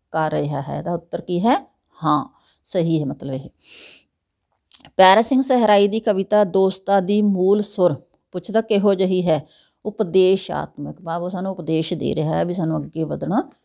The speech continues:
ਚਾਹੀਦਾ ਹੈ। ਹੁਣ ਅਗਲੀ ਕਵਿਤਾ ਹੈ ਅੰਮ੍ਰਿਤਾ ਪ੍ਰੀਤਮ ਜੀ ਦੀ ਵਾਰਸ ਸ਼ਾਹ। ਤਾਂ "ਬੇਦਰਦਮੰਦਾਂ ਦਿਆਂ ਦਰਦੀਆ ਉੱਠ ਤੱਕ ਆਪਣਾ ਪੰਜਾਬ", ਅੰਮ੍ਰਿਤਾ ਪ੍ਰੀਤਮ ਦੀ ਕਵਿਤਾ ਵਾਰਸ ਸ਼ਾਹ ਦੀ ਉਪਰੋਕਤ ਤੁਕ ਵਿੱਚ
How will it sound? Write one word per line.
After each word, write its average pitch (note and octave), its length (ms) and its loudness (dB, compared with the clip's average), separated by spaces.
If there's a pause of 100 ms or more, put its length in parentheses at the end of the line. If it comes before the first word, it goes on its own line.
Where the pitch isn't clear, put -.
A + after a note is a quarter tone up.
(220)
ਚਾਹੀਦਾ C#3 440 0
ਹੈ। C3+ 160 -4
ਹੁਣ - 440 -2
ਅਗਲੀ A#3 200 4
ਕਵਿਤਾ A#3 300 4
ਹੈ A3 200 4
ਅੰਮ੍ਰਿਤਾ G3+ 300 0
ਪ੍ਰੀਤਮ G3+ 380 -2
ਜੀ G#3 140 -2
ਦੀ C4 140 0 (460)
ਵਾਰਸ D#3+ 420 2
ਸ਼ਾਹ। C#3 240 -6 (920)
ਤਾਂ A#3+ 400 4 (1700)
"ਬੇਦਰਦਮੰਦਾਂ A3+ 840 4
ਦਿਆਂ A#3+ 140 2
ਦਰਦੀਆ G3 580 2
ਉੱਠ - 260 -6
ਤੱਕ G3 320 -6
ਆਪਣਾ A3+ 280 -2
ਪੰਜਾਬ", E3+ 560 2 (380)
ਅੰਮ੍ਰਿਤਾ A#3 380 4
ਪ੍ਰੀਤਮ A#3 380 0
ਦੀ A3 100 -2
ਕਵਿਤਾ G3 480 0
ਵਾਰਸ F3+ 420 4
ਸ਼ਾਹ G#3+ 320 2
ਦੀ G3 420 -2 (220)
ਉਪਰੋਕਤ A#3 600 2
ਤੁਕ G#3+ 340 -2
ਵਿੱਚ - 360 -2